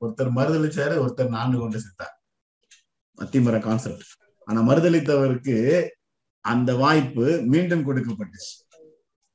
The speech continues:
அந்த பேதுரு தான் பெ-, பெ-, ஒரு பெரிய பிஷப்பா ஆண்டவருக்குன்னு பெரிய காரியங்களை சாதிச்சார், மறுதளிச்சவர். ஆனால் இன்னொருத்தரு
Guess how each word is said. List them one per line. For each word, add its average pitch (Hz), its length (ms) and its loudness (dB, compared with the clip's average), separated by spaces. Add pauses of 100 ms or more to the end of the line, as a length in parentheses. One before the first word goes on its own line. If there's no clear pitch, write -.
(320)
அந்த 120 260 2
பேதுரு 139 460 6
தான் 139 380 2 (140)
பெ-, 127 340 0
பெ-, 117 200 0
ஒரு 110 120 0
பெரிய 131 280 -2
பிஷப்பா 123 460 -2 (100)
ஆண்டவருக்குன்னு 123 840 -4 (260)
பெரிய 139 260 -2
காரியங்களை 117 440 -2
சாதிச்சார், 98 520 -8 (360)
மறுதளிச்சவர். 117 640 2 (800)
ஆனால் 123 580 0
இன்னொருத்தரு 143 640 4